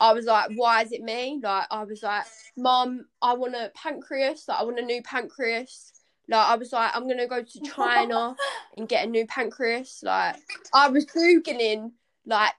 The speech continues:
Speaker 1: operations you can get. Like, I was proper in it. Like,
Speaker 2: Yeah.
Speaker 1: I didn't want it and all this. But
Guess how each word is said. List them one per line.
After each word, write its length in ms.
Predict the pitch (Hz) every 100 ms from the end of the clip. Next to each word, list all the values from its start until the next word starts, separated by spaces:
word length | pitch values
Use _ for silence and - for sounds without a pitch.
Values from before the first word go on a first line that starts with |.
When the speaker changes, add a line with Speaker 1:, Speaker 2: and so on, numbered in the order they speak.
| -
Speaker 1:
operations 720 | 285 - 285 262 269 262 262
you 100 | 269
can 180 | 247 269
get. 400 | 233 233 247 -
Like, 320 | 202 190 170 - _ -
I 140 | 247 254
was 180 | 269 240 _ _
proper 340 | 392 359 349 -
in 220 | 302 320
it. 180 | 226 180
Like, 240 | 175 147 226
Speaker 2:
Yeah. 20 |
Speaker 1:
I 20 |
didn't 280 | 320 285 247
want 200 | 269 226
it 220 | 196 175 -
and 120 | 226
all 160 | 262
this. 520 | 247 214 220 _ - _ _ _ _ _ _
But 280 | 285 269